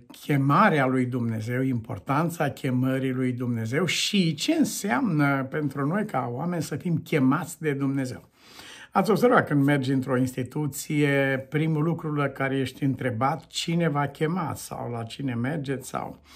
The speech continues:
Și sp-, în momentul în care spui numele unui oficial care te-a chemat, cu cât e mai înalt rangul acesta,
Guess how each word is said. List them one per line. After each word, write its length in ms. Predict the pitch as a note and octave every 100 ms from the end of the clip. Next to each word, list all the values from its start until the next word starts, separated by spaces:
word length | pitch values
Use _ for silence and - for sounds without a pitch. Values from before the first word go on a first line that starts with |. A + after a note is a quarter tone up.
| -
Și 320 | - - E3
sp-, 260 | D3 - -
în 80 | D#3+
momentul 440 | D3 D#3+ F#3+ G3
în 100 | F3
care 240 | D#3 D3 C#3+
spui 440 | - - E3+ A2+ - - - - -
numele 400 | D#3 D#3+ D3 C#3
unui 500 | C#3 C#3 C#3 B2+ A#2+ - _
oficial 540 | D#3 F#3 - B3 E3+
care 280 | B2+ C3 B2+
te-a 300 | - A#2+ A#2
chemat, 600 | A2+ C3+ A#2+ A2+ A#2+ D3
cu 140 | - C#3
cât 220 | - D3
e 80 | D3+
mai 240 | D3 C#3
înalt 460 | C#3 D#3 B3+ F3+ -
rangul 460 | C#3+ B2+ C3 B2+
acesta, 680 | B2 A#2 D#3+ D3+ D#3+ D3+ D3